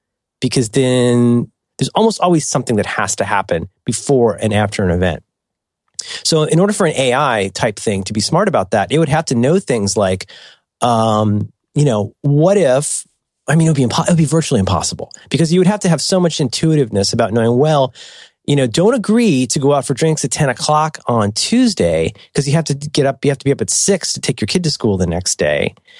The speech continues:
And that's a day that my wife has to go in early, et cetera, et cetera. Um,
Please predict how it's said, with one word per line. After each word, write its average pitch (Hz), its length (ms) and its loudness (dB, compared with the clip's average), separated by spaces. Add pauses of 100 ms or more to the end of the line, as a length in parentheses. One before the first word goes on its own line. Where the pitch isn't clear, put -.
(300)
And 165 360 2
that's 143 180 -2
a 143 60 -2
day 120 400 2
that 110 140 -2
my 104 100 0
wife 147 180 2
has - 140 -4
to - 80 -16
go 110 100 0
in 104 100 -2
early, 127 300 0
et 101 80 -4
cetera, 113 300 0
et 104 80 -4
cetera. 87 500 0 (200)
Um, 113 440 0